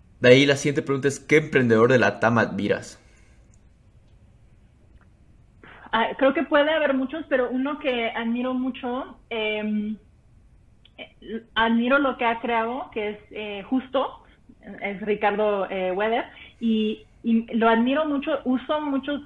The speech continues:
Speaker 2: eh, ejemplos de lo que Justo está haciendo como ejemplos de estar cerca de tu usuario y, y entenderlo,
Speaker 1: Ya.
Speaker 2: ¿no? Eh, entonces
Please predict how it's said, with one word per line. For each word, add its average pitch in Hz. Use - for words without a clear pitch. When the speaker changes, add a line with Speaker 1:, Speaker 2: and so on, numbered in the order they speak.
Speaker 2:
eh, 214
ejemplos 247
de 233
lo 208
que 208
Justo 233
está 233
haciendo 226
como 208
ejemplos 214
de 208
estar 202
cerca 233
de 214
tu 208
usuario 220
y, 196
y 202
entenderlo, 196
Speaker 1:
Ya. 101
Speaker 2:
¿no? 233
Eh, 190
entonces 202